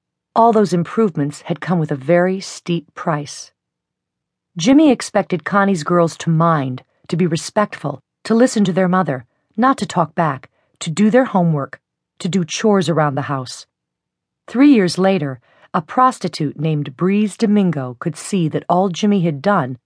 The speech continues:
was try to impose some order on a chaotic family that had little to none before his arrival on the scene. To the oldest child in the family, the sudden introduction of structure and discipline was something of a shock.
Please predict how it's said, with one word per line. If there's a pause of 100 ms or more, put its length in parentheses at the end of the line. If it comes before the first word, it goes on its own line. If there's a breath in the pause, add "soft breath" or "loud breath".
(320)
was
try
to
impose
some
order
on
a
chaotic
family (240)
that
had
little
to
none
before
his
arrival
on
the
scene. (2000)
To
the
oldest
child
in
the
family, (380)
the
sudden
introduction
of
structure
and
discipline
was
something
of
a
shock.